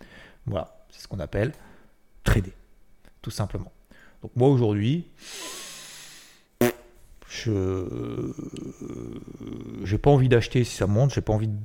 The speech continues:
shorter si ça baisse. Euh, je préférais acheter sur repli, mais en même temps, je me dis, on est sous des zones de résistance.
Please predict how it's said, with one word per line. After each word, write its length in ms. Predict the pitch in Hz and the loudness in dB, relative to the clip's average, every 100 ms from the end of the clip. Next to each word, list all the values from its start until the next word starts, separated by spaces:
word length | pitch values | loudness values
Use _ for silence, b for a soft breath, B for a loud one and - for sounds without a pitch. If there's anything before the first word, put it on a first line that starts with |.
| - | -12
shorter 540 | - - 104 - - | -14 -4 -4 -2 -2
si 160 | 104 - | -2 -4
ça 140 | - | -4
baisse. 520 | 82 85 107 - - _ _ - | 0 2 0 -2 -14 _ _ -10
Euh, 680 | 92 - - - - 95 98 | -8 -8 -10 -12 -12 -10 -10
je 80 | 90 - | -12 -8
préférais 420 | 104 - 98 98 | -6 -2 0 2
acheter 300 | 98 - 113 | 0 0 -2
sur 260 | - 113 | -2 -6
repli, 520 | 98 104 95 101 104 123 | -2 -2 0 -2 -2 0
mais 140 | 104 | 2
en 80 | 87 | 2
même 220 | 98 98 | 0 -2
temps, 280 | - 113 110 | 0 0 0
je 80 | 95 | 0
me 100 | 95 | -2
dis, 180 | 98 | 0
on 140 | 104 95 | 0 0
est 60 | |
sous 160 | 87 104 | 0 0
des 120 | 98 | 0
zones 160 | 101 98 | 0 0
de 80 | 95 | 2
résistance. 720 | 90 90 87 82 95 104 - | 0 -2 -6 -6 -6 -8 -14